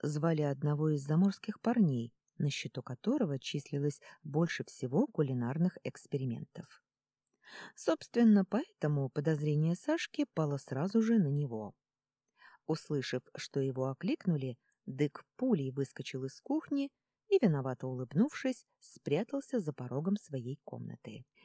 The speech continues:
дверь которой захлопнулась аккурат перед носом разъяренной соседки. «Еще раз, Дык, еще один только раз ты примешься за старое, и я тебе эту селедку,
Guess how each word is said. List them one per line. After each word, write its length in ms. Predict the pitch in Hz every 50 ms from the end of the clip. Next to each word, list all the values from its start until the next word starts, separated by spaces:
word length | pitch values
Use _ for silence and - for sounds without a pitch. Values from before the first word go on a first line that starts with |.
| - -
дверь 400 | - 143 143 143 156 247 - -
которой 360 | - 156 - - 143 139 143
захлопнулась 840 | 139 139 147 147 - - 330 330 - - 285 285 277 277 269 - - -
аккурат 520 | - 330 - - 165 147 147 135 127 - -
перед 280 | - 139 127 127 117 -
носом 400 | 139 185 269 - - 320 320 302
разъяренной 680 | 240 185 147 - - 139 127 120 123 131 139 143 135
соседки. 720 | - - - - - - - _ _ - - - - - _ _ _ _ _ _ _ _ _ _ _ _ _ _ _ _ _ _ _ _ _ _ _ _ _ _
«Еще 720 | - 127 131 165 196 196 - - - - - 269 285 277 247
раз, 220 | 185 165 156 139
Дык, 520 | 139 147 151 - 277 277 - - - - - _ _ _ _ _
еще 640 | - - 135 156 160 160 - - - - 262 277 254
один 320 | 190 151 135 147 151 151
только 340 | - 202 180 165 - 226 254
раз 380 | 302 339 392 349 226 - - -
ты 100 | - 196
примешься 600 | 165 - 202 180 202 170 147 143 - - - 151
за 120 | 151 165 202
старое, 640 | - - - - 240 208 156 131 104 - - - - _ _ _ - - - 220 - _
и 80 | - 160
я 420 | 180 196 208 196 220 262 262 180
тебе 340 | - - - 156 156 196 214
эту 140 | 202 - 233
селедку, 720 | 220 - 294 311 320 339 370 349 254 - - - - -